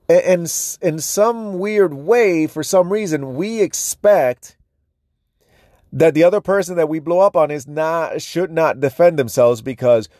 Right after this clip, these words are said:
we got offended with them first. But that's not how it works, guys. Because they don't know they're offending you.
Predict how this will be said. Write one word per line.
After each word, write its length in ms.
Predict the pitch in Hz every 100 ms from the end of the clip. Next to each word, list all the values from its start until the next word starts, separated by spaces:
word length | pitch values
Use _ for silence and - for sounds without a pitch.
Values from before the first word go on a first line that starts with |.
| _
we 280 | - 123 170
got 200 | 151 131
offended 540 | 123 - 120 120 120 _ _
with 240 | 113 113
them 360 | 98 120 107 104 - _
first. 480 | 131 98 65 - - _ _ -
But 120 | 107
that's 240 | 127 127
not 220 | 151 160 151
how 180 | 143
it 80 | 139
works, 320 | 117 123 107
guys. 380 | - 78 80 - _ _ _ _ _ _ _ _ _ - _ _ -
Because 260 | 156 185 156
they 140 | 196
don't 160 | 220 185
know 140 | 202
they're 120 | 190
offending 460 | 180 - 196 185 127
you. 240 | 85 65